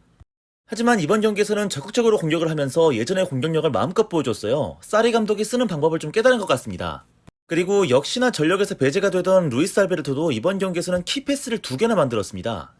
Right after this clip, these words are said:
역시 쓰는 방법을 알아가고 있는 것 같아요. 십일 라운드에서 라치오는 아틀란타를 만났습니다. 그리고 이 대 이 무승부를 기록했죠. 앞에서 라짜리와 루이스 알베르토 얘기를 했다면 이번에는 카탈리 차례인데요. 거의 사리 감독의 황태자가 되고 있어요.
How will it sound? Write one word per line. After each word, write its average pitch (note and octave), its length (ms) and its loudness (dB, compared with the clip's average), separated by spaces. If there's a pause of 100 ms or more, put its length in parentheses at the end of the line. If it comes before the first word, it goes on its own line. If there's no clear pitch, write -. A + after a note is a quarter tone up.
역시 C3 400 -2
쓰는 B3+ 300 0
방법을 G#3+ 320 2
알아가고 E3 400 2
있는 C3 160 -2
것 A2 60 -4
같아요. G2 480 -4 (880)
십일 C#4 320 0
라운드에서 B3+ 460 6
라치오는 G#3 460 2
아틀란타를 A#3 540 0
만났습니다. A#2+ 720 -4
그리고 D3 260 -4
이 B2+ 220 -6
대 G3+ 140 -2
이 - 20 -6
무승부를 E3 480 -6
기록했죠. G#2+ 560 -8 (840)
앞에서 A3 460 2
라짜리와 A3+ 520 2
루이스 E3+ 320 0
알베르토 A#3 360 0
얘기를 E3+ 240 0
했다면 D#3 440 -2
이번에는 D3+ 320 -2
카탈리 C4 380 -2
차례인데요. B2+ 640 -2
거의 D#3+ 260 0
사리 A#3+ 320 2
감독의 A3+ 320 2
황태자가 C4+ 420 0
되고 D3 220 0
있어요. A2+ 440 -4